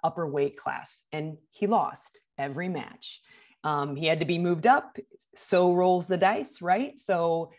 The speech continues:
that's a tough way to go. Um, and those competitors of his were bigger, stronger. Um, some of his technique was good. Some of theirs was better. Um, he didn't get beaten by a ton, right? He did a lot of really good things.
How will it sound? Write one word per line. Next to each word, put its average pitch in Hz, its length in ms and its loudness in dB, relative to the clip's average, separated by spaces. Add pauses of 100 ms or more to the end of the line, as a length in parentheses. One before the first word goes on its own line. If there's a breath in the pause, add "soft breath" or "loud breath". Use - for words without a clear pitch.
that's 147 200 0
a - 40 -16
tough 180 240 -4
way 190 100 0
to 202 60 -2
go. 220 420 2 (360 soft breath)
Um, 165 480 -2
and 165 600 -2
those 185 400 2
competitors 202 640 -2
of 143 100 -8
his 156 260 -6
were 147 120 -4
bigger, 185 640 -2
stronger. 185 840 -2 (320 loud breath)
Um, 147 420 -4
some 175 340 -2
of 190 80 0
his 220 160 0
technique 226 400 0
was 247 140 -4
good. 247 360 -4
Some 151 260 -6
of 160 100 -2
theirs 180 280 -2
was 202 140 0
better. 240 400 -2 (380 soft breath)
Um, 151 300 -2
he 139 140 -8
didn't 190 400 0
get 202 340 2
beaten 185 280 -4
by 165 180 4
a 151 100 4
ton, 170 320 -4 (240)
right? 233 200 2
He 233 120 2
did 175 120 0
a 160 80 4
lot 156 360 4
of 170 80 0 (180)
really 208 400 0
good 190 440 2
things. 247 460 -4